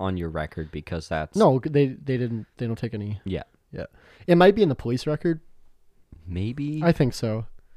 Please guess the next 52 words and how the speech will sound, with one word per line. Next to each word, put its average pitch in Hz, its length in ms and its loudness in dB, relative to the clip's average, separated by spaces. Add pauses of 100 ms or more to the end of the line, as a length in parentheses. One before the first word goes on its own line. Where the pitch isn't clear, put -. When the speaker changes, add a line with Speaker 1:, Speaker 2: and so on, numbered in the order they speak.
Speaker 2:
I 127 100 -6
think 117 220 -6
so. 113 280 -6 (300)
Because, 151 500 4 (840)
okay, 160 220 8
well, 143 140 6
I 151 120 6
know 196 160 10
for 180 160 4
a 151 40 2
fact, 143 520 2
uh, 135 500 0 (240)
Speaker 1:
I 113 80 -4
guess 147 180 0
'cause 139 160 -4
they 110 80 0
have 101 120 -2
to 98 100 -8
write 87 140 -2
reports 80 480 -10
and 82 120 -8
shit 85 280 -8
about 139 80 2
Speaker 2:
Yeah. 127 180 2
Speaker 1:
what 120 160 0
they 80 100 -4
did. 82 280 -10 (160)
Speaker 2:
I 151 80 4
know 175 180 8
for 175 240 6
a 147 40 4
fact - 680 0
at 143 140 -2
the 123 60 -2
border 113 600 -2
they 127 220 -4
write 113 220 -2
everything 110 360 -4
down. 107 360 -4 (180)
Speaker 1:
Yeah. 87 280 -6 (160)
Speaker 2:
Uh, 120 120 -2
because 123 320 0
I 127 60 2
get 123 160 0
detained 131 320 0
every 123 160 0
time 131 120 2
we 123 80 2
go 120 120 0
to 117 40 0
the 117 80 -4
border. 120 300 2